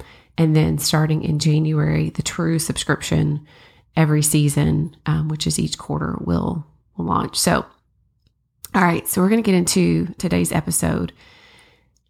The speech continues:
And if you're listening to this in real time, the day that it comes out, it is Monday, September twenty-sixth. And today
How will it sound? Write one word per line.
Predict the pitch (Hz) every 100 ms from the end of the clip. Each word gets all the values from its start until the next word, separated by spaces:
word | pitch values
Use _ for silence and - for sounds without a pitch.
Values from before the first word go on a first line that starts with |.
| _
And | - 202 185 180
if | - -
you're | 226
listening | 226 - 175
to | 170
this | 160 151
in | 160
real | 151 175
time, | - 165 156 165
the | 160
day | 151
that | 156 160
it |
comes | - 185 175
out, | 165 165 -
it | 170 -
is | 156 151 151
Monday, | - 156 151 151 156 202
September | - - - 156
twenty-sixth. | - 151 151 - 175 254 - - - - - - _
And | 160 175 160
today | 170 156 151 160